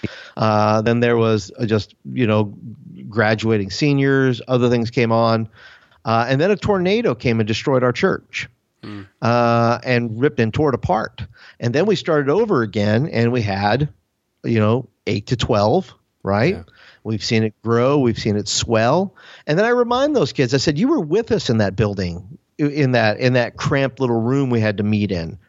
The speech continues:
Speaker 1: right? I, I remind them of their faithfulness. I remind them of saying, "Hey, listen, we've been through it. We've been through this.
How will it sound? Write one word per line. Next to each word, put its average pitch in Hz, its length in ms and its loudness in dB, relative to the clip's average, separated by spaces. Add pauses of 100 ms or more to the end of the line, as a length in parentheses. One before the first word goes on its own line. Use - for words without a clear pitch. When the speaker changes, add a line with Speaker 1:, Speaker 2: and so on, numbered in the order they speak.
Speaker 1:
right? 123 320 2 (380)
I, - 60 -4 (240)
I 139 180 0
remind 185 580 -2
them 135 120 0
of 113 120 -2
their 123 140 0
faithfulness. 127 680 -6
I 113 60 2
remind 123 480 2
them 113 180 2
of 104 140 0
saying, 110 340 0
"Hey, 135 140 0
listen, 131 380 -2
we've 170 200 0
been 160 180 0
through 123 360 0
it. - 200 -6 (140)
We've 127 280 0
been 135 160 0
through 139 280 -2
this. 80 360 -8